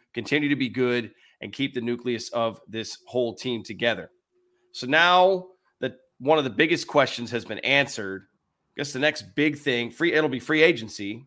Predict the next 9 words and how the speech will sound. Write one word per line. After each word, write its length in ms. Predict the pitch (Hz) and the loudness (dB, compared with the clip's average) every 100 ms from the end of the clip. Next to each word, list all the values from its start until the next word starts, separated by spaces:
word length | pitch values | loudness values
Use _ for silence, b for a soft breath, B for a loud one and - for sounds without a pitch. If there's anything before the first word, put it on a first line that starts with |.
| _ - | _ -12
but 120 | - | -10
the 60 | |
Packers 420 | 110 147 151 143 - | 4 4 4 0 -4
probably 340 | 151 156 151 | 0 2 2
aren't 100 | 143 | 0
gonna 100 | 143 | -2
be 100 | 139 | 0
very 220 | 135 139 | 0 2
noisy 540 | 131 123 117 95 117 | 0 -2 -4 -8 -12